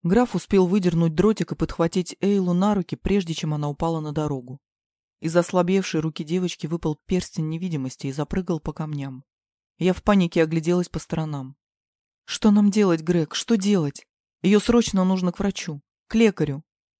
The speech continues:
У вас здесь бывает что-то вроде скорой помощи?» «Да», — коротко ответил он. «Существует противоядие, но нужно знать, какой был яд. Универсальных эликсиров, которые помогают от всего, нет».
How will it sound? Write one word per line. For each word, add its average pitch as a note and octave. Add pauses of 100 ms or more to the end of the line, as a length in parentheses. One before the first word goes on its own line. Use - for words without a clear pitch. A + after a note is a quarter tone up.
У G3+
вас G#3
здесь G3
бывает A3+
что-то -
вроде F3+
скорой G3+
помощи?» C#3 (760)
«Да», — B2+ (460)
коротко A3+
ответил F3
он. C3 (680)
«Существует D3
противоядие, C#3+
но B2
нужно C#3+
знать, D3+
какой C3+
был C#3
яд. C3 (520)
Универсальных D3
эликсиров, C#3
которые C3
помогают C3+
от -
всего, C#3+
нет». C3